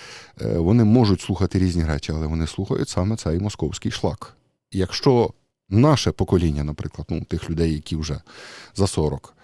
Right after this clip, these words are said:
ми можемо казати, «Ми не могли цього не слухати, тому що ми жили в тому часі». Вони натомість можуть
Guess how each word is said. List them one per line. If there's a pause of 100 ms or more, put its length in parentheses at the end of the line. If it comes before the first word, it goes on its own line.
(180)
ми
можемо
казати, (280)
«Ми
не
могли
цього
не
слухати,
тому
що
ми (100)
жили
в
тому
часі». (460)
Вони
натомість
можуть